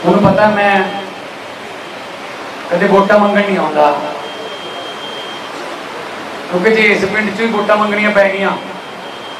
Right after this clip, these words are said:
ਫਿਰ ਹੋਰ ਕਿਤੋਂ ਉਮੀਦ ਕਰਾਂਗੇ? ਤਾਂ ਮੈਂ ਇੱਥੇ ਹੀ ਆਉਣਾ ਹੁੰਦਾ, ਆ ਕੇ ਤੁਹਾਨੂੰ ਇਹ ਕਹਿਣਾ ਹੁੰਦਾ ਕਿ ਆਪਣਾ ਚੋਣ ਨਿਸ਼ਾਨ ਆਹ ਹੈ, ਤਾਂ ਤੁਸੀਂ ਮੇਰੇ ਵਾਸਤੇ ਵੋਟਾਂ ਮੰਗਦੇ ਹੋ।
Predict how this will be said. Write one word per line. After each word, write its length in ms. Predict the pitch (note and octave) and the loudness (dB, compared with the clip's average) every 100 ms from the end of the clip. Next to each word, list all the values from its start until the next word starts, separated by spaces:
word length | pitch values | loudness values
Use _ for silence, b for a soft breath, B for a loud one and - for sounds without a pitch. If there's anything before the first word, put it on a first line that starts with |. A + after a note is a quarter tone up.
| - - - - - - | -12 -12 -14 -12 -12 -2
ਫਿਰ 80 | F#3+ | 0
ਹੋਰ 300 | F3 F#3+ G3+ | 4 4 4
ਕਿਤੋਂ 220 | G#3 G#3+ | 4 2
ਉਮੀਦ 260 | A3 G#3+ F#3 | 4 2 4
ਕਰਾਂਗੇ? 360 | G3+ F3 D#3+ D3 - - - - - - - - - - - - - - - - - - - | 4 4 0 -4 -8 -12 -12 -12 -12 -12 -12 -12 -12 -12 -12 -12 -12 -10 -10 -12 -12 -12 -2
ਤਾਂ 80 | F3+ | 2
ਮੈਂ 100 | G3+ | 4
ਇੱਥੇ 280 | G3 - A3+ | 2 2 0
ਹੀ 60 | |
ਆਉਣਾ 260 | A3 F3 F3 | 2 2 2
ਹੁੰਦਾ, 360 | F3 F#3 F3+ F3+ - - - - - - | 2 0 0 -2 -8 -10 -14 -14 -14 -6
ਆ 120 | - E3+ | 0 0
ਕੇ 120 | F#3+ | 0
ਤੁਹਾਨੂੰ 280 | F#3+ G3 G3+ | 0 2 2
ਇਹ 120 | G3 | 2
ਕਹਿਣਾ 200 | E3+ F3+ | 2 2
ਹੁੰਦਾ 280 | F3+ F3 E3+ | 2 2 0
ਕਿ 260 | F3 E3 - - - - - - - - A#4 - - - - - - - F3 - - | 0 -4 -4 -10 -12 -12 -12 -12 -12 -12 -10 -10 -12 -12 -10 -10 -8 -8 -8 -6 -4
ਆਪਣਾ 260 | F3+ F3+ | 0 0
ਚੋਣ 220 | F3+ F3+ | 4 2
ਨਿਸ਼ਾਨ 300 | F3+ E3+ F3 | 4 0 0
ਆਹ 160 | E3 - | 2 2
ਹੈ, 240 | E3 E3+ E3 - - - - - | 4 2 2 -6 -8 -12 -14 -4
ਤਾਂ 120 | C4+ F3+ | -2 0
ਤੁਸੀਂ 340 | G3+ - A3+ | -2 0 2
ਮੇਰੇ 260 | A3+ G#3+ G#3+ | 4 6 6
ਵਾਸਤੇ 380 | G#3 G3+ G#3 | 6 4 0
ਵੋਟਾਂ 300 | F#3 F3+ F3+ | -2 0 2
ਮੰਗਦੇ 300 | E3+ D#3 D3+ | 0 0 0
ਹੋ। 120 | D3 | 0